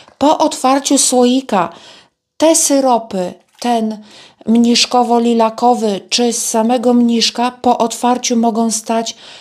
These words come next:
naprawdę długo. Nie mają jakiegoś takiego okresu, mm, przydatności do spożycia po otwarciu. One się zachowują tak jak, e, prawdziwy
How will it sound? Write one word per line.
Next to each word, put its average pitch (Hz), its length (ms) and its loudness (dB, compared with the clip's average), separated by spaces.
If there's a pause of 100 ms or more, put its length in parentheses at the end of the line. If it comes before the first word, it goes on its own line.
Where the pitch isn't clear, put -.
(160)
naprawdę 247 460 0
długo. 226 360 0
Nie 226 160 2
mają 269 380 2
jakiegoś 233 480 -2
takiego 233 520 -4
okresu, 247 680 0 (560)
mm, 240 400 0
przydatności 254 1080 0
do 233 300 2
spożycia 240 600 -2 (100)
po 254 140 -2
otwarciu. 254 640 -4 (380)
One 285 240 2
się 285 240 2
zachowują 254 760 0
tak 254 280 -4
jak, 254 280 -2
e, 233 180 0
prawdziwy 240 720 0